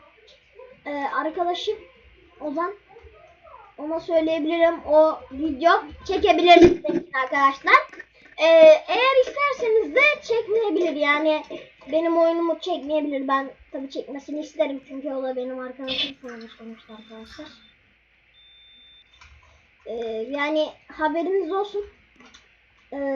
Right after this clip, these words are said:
bir sonraki yani on gün sonra <laughs> görüşmek üzere arkadaşlar. Oğlum şu asansör kim bozuyor lan?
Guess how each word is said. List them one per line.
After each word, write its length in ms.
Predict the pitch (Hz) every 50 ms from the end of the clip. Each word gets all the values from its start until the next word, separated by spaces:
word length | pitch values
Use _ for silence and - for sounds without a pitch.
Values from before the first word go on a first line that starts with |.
| 269 269
bir 200 | 269 269 294 370
sonraki 460 | 392 - 415 349 311 302 294 - 302
yani 360 | 294 269 262 269 262 254 - - -
on 240 | 349 370 415 403
gün 180 | 349 359 311 -
sonra 420 | - - 294 285 320 302 - 370 - - -
<laughs> 140 | - - -
görüşmek 500 | 381 359 320 285 311 392 349 359 311 294
üzere 240 | 277 285 277 262
arkadaşlar. 640 | 254 247 269 - 269 262 254 262 285 330 370 427 480 - - - - _ - - - - - - - 311 -
Oğlum 180 | - 415 494 -
şu 160 | - 453 392
asansör 520 | 349 - 427 - 453 571 554 - - 523 539 -
kim 140 | - - 622 698 679 605 523
bozuyor 180 | 381 311 330 294
lan? 300 | 320 370 539 679 -